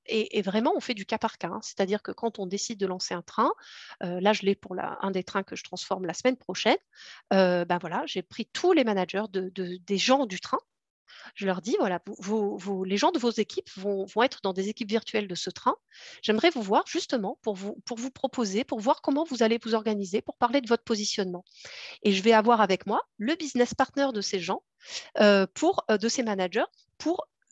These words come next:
venir avec moi présenter ça. Et on va co-présenter au manager ces différentes possibilités de positionnement. Il va y avoir plein de questions, il va y avoir beaucoup de, d'échanges, euh,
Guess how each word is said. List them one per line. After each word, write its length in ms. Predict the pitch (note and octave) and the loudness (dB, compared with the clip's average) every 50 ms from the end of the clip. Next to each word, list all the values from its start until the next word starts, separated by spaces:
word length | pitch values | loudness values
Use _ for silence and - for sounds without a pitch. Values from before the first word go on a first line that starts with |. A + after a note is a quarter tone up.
| - | -10
venir 320 | G#3+ G3 B3 C#4 C#4+ F4 E4+ | -4 0 2 2 4 4 4
avec 240 | D4 A#3+ A3+ - | 4 4 2 2
moi 140 | B3+ C4+ D#4+ | 2 2 2
présenter 520 | - - - - C#4+ B3+ C4 B3+ - - G#3 | 2 0 -2 -2 0 0 -2 -2 -2 -4 -6
ça. 240 | - - F3 F3 - - | -4 -4 -6 -6 -2 0
Et 80 | A3 | 2
on 100 | A3 A3 | 2 2
va 120 | G3+ G#3 G#3 | 2 0 0
co-présenter 720 | - - G#4 A4 - - - C#4 B3 A#3+ A#3 A3 - C4 | 2 4 4 4 4 2 2 0 2 2 0 -2 -2 -2
au 80 | C4 A#3+ | -2 -2
manager 540 | A3 G3+ G3 F#3+ F#3 - - F#3+ A#3 F4 - _ - - - _ | -2 -2 0 -2 -2 -2 -2 -4 -4 -4 -6 _ -18 -20 -20 _
ces 200 | - - D4+ C#4+ | -6 -4 -2 -2
différentes 420 | A#3+ C#4 - - B3+ A#3+ C4 C4+ | -2 0 0 2 2 2 0 -2
possibilités 640 | - - B3 - - - A#3 A3 A3 G3+ G#3 - - A3 | -2 -4 -4 -4 -4 -6 -6 -6 -6 -6 -4 -2 -2 -2
de 100 | G3 F#3+ | -2 -4
positionnement. 680 | - G#3 F#3 F3 F3 - - F3+ E3+ E3+ G#3 C4 - _ - | -4 -6 -6 -6 -6 -6 -6 -6 -6 -6 -8 -10 -10 _ -2
Il 80 | A#3 | 2
va 80 | A3 A#3 | 2 4
y 60 | A3+ | 4
avoir 220 | A3+ G#3+ A#3 - - | 4 2 0 0 0
plein 160 | - B3 C#4 | 0 0 0
de 40 | D#4+ | 0
questions, 420 | - D#4 - - - - A3+ B3+ - _ - - - - - - | -2 -4 -6 -6 -8 -10 -10 -12 -12 _ -20 -20 -20 -20 -14 -6
il 80 | - G#3 | 0 2
va 80 | A3 | 4
y 60 | A3+ | 6
avoir 260 | A3+ A3 A3+ A#3 G#3+ G#3 | 6 6 4 2 2 0
beaucoup 360 | F3+ G3+ C4+ C#4 - D#4+ D4+ | -2 -4 -6 -4 -4 -4 -2
de, 160 | A3+ A#3 G3+ | 0 0 0
d'échanges, 600 | G3 G#3 B3 - - - G#3+ B3 E4 F4 C4 F#3 - _ _ _ - - - - - - - A3+ | 0 0 0 0 0 0 -2 -2 -4 -4 -6 -8 -10 _ _ _ -20 -20 -20 -20 -20 -4 2 4
euh, 300 | A3 A3 G#3+ G#3 G#3 | 4 6 6 4 2